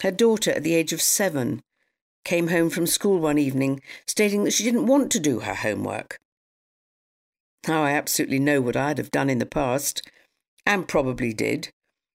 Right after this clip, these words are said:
and that is to give all the excellent reasons as to why it is important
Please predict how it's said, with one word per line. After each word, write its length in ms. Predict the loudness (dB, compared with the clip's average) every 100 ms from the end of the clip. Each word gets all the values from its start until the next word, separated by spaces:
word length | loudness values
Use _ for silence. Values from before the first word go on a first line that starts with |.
| _ _ -4
and 100 | 0
that 120 | 2
is 120 | 0
to 100 | -2
give 160 | -2 -4 2
all 240 | 4 4
the 200 | 2 -4 _
excellent 760 | -4 -2 -2 -2 -2 -4 -6 -10 -4
reasons 580 | -2 -2 -4 -4 -6 -6
as 100 | -6
to 100 | -4
why 240 | -2 0 0
it 80 |
is 140 | -2 -2
important 680 | -4 0 -2 0 -6 -8